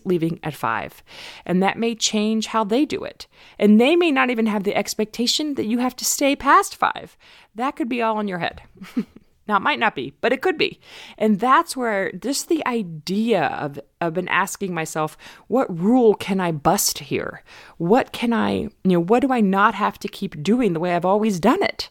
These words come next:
Because we get on these tracks of things, "This is how I've always done it. This is the way I've always done it." Instead of pulling back to be like, "Oh, well, does it matter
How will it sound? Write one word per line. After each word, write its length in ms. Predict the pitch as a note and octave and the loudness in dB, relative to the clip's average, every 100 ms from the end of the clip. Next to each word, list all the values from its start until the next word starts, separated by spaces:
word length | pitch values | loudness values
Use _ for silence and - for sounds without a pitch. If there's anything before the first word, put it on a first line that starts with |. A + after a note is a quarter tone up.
| _ | _
Because 380 | - G3+ G#3 F3+ | 0 2 2 0
we 160 | F3+ F#3+ E3+ | 0 -2 2
get 220 | A3 C4 - | 2 4 2
on 200 | G3+ F#3 | -2 -2
these 260 | E3 - | -4 -6
tracks 840 | - - G#3 G#3 - - - - - - - - | -10 -8 -4 -2 -2 -4 -8 -8 -10 -16 -16 -8
of 140 | E3+ | -8
things, 600 | - - G#3 F#3 F3+ E3+ | -2 4 6 6 0 -4
"This 180 | - D#3+ | -6 -6
is 100 | F3+ | -4
how 120 | F#3+ | 0
I've 140 | F3+ F3+ | 2 4
always 280 | E3 E3 | 4 4
done 180 | D#3+ D#3+ | 4 4
it. 140 | D#3+ - | 2 -2
This 160 | D3 | -2
is 60 | - | 0
the 100 | D#3+ | 0
way 220 | E3 E3+ | 2 4
I've 120 | D#3+ | 4
always 280 | D#3+ D3+ D3 | 4 4 2
done 220 | D#3 E3+ | 2 2
it." 200 | C#3 - - - - - _ - | 2 -2 -10 -18 -18 -20 _ 0
Instead 540 | F#3 - - G#3 G#3 | 0 2 2 4 4
of 200 | G3+ - | 4 0
pulling 420 | - G3+ G#3 F#3+ | -4 0 2 2
back 320 | D#3+ F#3+ G#3 | 0 -2 -2
to 100 | - | -6
be 160 | E3+ D#3+ | -2 0
like, 280 | D3+ D#3 - - | 0 -2 -4 2
"Oh, 400 | D4 F#4 - - E3+ _ | 4 4 0 -4 -14 _
well, 100 | D#3 | -8
does 200 | D#3+ F3 | -4 -2
it 160 | F3 - | -2 -4
matter 800 | D#3+ D#3 E3 E3+ G#3+ C#4+ F4 | -4 -4 0 2 4 4 4